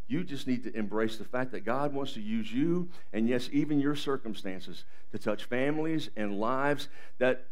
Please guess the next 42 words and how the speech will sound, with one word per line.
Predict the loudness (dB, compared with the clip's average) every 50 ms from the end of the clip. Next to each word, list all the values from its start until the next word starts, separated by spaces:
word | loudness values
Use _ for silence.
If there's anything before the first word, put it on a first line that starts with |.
| 2
that | 2 4 2 2 0
even | 0 0 2 6 6
if | 6 6 6
you're | 4 4
meeting | 6 6 6 6 6 4 4 6
people | 4 4 4 2 2
this | 2 2 4 6
afternoon | 6 6 6 4 2 4 4 4 6
that | 4 4 2 2
in | 2 2 2
your | 4 4 4 4 4
mind, | 4 4 4 4 4 2 0 0 0 0 -2 -2 0
you're | 0 0 0
thinking, | 2 2 0 0 0 0 -2 -2 -2
"Oh, | -2 -2 -2 -2 -2
man, | -2 -2 -2 -2 -2 -2 -2 -2 -2 -2 -2 -2 -2 -2 -2 -2 -2 -2 -2 -2 -2 -2 -2 -2 -2 -2 -2 -2 -2 -2 -2 0
I'm | 0 0
not | 0 0 0 -2
looking | -2 -2 -2 -4
forward | -4 -4 -4 -4
to | -4 -4 -4
this | -2 -2 -4
lunch. | -4 -4 -4 -4 -2 -2 -2 -2 -2 -2 -2 -2 -2 -2 -2 -2 -2 -2 -2 -2 -2 -2 -2 -2 -2 -2 -2 -2 -2 -2 -2 -2 -2 -2 -2 -2 -2 -2 -2 -2 -2 -2 -2 -2 -2 -2
I | 0 0 0
am | 0 0
not | 0 0 0 0
looking | -2 -2 -2 -2 -2
forward | -2 -2 -2 -2 -2 -2
to | -2 -2
this | -2 -2 -2
dinner." | -2 -2 -2 -2 -2 -2 -2 -2 -2 -2 -2 -2 -2 -2 -2 -2 -2 -2 -2 -2 -2 0 0
I | 0 2
just | 0 0 0
want | 0 0 0
to | 0
speak | 0 -2 -2 0 2
life | 2 2 2 2 2 0 0 0
into | -2 0 0 0
that | 0 -2 -2 -2 -2
dinner | -2 -2 -2 -2 -2
right | -2 -2 -2 -2
now. | -2 -2 -2 -2